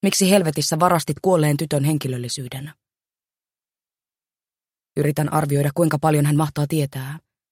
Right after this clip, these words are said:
ja mieleni käy läpi miljoona mahdollista skenaariota.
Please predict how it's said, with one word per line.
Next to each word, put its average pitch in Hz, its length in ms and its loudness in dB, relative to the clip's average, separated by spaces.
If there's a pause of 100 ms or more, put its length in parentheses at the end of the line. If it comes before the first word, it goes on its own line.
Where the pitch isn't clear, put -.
(220)
ja 151 80 2
mieleni 143 360 4
käy 143 180 2
läpi 147 200 2
miljoona 147 440 2
mahdollista 139 480 -2
skenaariota. 135 720 -6